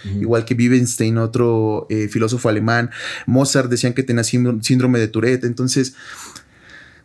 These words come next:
Speaker 2: Muchas de estas, de estas genialidades van acompañadas de otras, de otros síntomas que simplemente la sociedad no reconoce como tal. O sea, ese es el punto, que si eres un artista, entonces eres un genio, y si no lo eres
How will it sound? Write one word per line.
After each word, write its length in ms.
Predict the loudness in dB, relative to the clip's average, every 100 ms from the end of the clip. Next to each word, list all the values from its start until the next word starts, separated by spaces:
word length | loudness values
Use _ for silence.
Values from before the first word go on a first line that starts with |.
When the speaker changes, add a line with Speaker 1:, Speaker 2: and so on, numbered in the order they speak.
| _
Speaker 2:
Muchas 420 | 0 2 2 2
de 60 | 2
estas, 400 | 0 0 -2 -4 -8 -8 -2
de 160 | 0
estas 440 | 0 0 0 0 0
genialidades 920 | 0 2 2 4 2 2 -2 -6 -4
van 200 | 0 0
acompañadas 720 | 0 -2 0 0 2 2 2
de 80 | 0
otras, 500 | 0 0 0 0 -2
de 60 | -2
otros 240 | 0 -2
síntomas 500 | -2 -4 -4 -4 -4
que 180 | -6 -6
simplemente 840 | -2 -2 -2 0 0 0 -2 -4 -8 -20 -20 -20 -4
la 180 | -2 0
sociedad 340 | 0 0 2
no 100 | 0
reconoce 540 | -2 -2 -2 -2 -4
como 220 | -6 -8 -6
tal. 240 | -4 -4
O 40 |
sea, 260 | -4 -4 -6 -10 -18 -8
ese 160 | -4 -2
es 120 | -2
el 100 | -4
punto, 460 | -2 -4 -2 -4 -2
que 140 | -4
si 200 | 2 2
eres 240 | 2 0
un 140 | 0 0
artista, 420 | 0 -4 -4 -2
entonces 400 | 0 0 0 0
eres 240 | 0 0
un 100 | -2
genio, 360 | -2 -2 -4 -6 -12 -20 -20 -10
y 100 | -4
si 160 | 0 2
no 160 | 2 2
lo 140 | 0
eres 420 | 0 -2 -6 -14